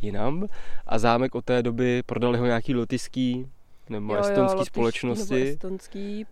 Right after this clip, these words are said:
Speaker 2: nic se nedělo.
Speaker 1: Ti
Speaker 2: Pak
Speaker 1: se o
Speaker 2: to
Speaker 1: to
Speaker 2: koupil
Speaker 1: nestarali.
Speaker 2: někdo z Prahy a jakože to bude super, protože on už opravil jeden zámek,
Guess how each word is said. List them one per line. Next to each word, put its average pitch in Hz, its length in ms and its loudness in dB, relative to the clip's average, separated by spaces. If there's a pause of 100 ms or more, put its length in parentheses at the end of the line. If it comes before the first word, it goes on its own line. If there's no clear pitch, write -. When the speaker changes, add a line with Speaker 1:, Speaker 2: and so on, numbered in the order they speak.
(160)
Speaker 2:
nic 208 200 -8
se - 180 -6
nedělo. 165 520 -8
Speaker 1:
Ti 123 60 -6
Speaker 2:
Pak 233 80 -4
Speaker 1:
se 240 80 -4
o 247 40 -2
Speaker 2:
to 320 60 -2
Speaker 1:
to 285 60 -4
Speaker 2:
koupil 269 120 0
Speaker 1:
nestarali. 262 340 0
Speaker 2:
někdo 233 400 -2 (340)
z - 160 -6
Prahy 185 760 -6 (460)
a 190 300 -6
jakože 202 720 -2
to 208 100 -4
bude 202 200 -2
super, 180 460 -2
protože 196 440 -8
on 190 160 -8
už 190 120 -12
opravil 190 540 -4
jeden 180 420 -6
zámek, 175 580 -6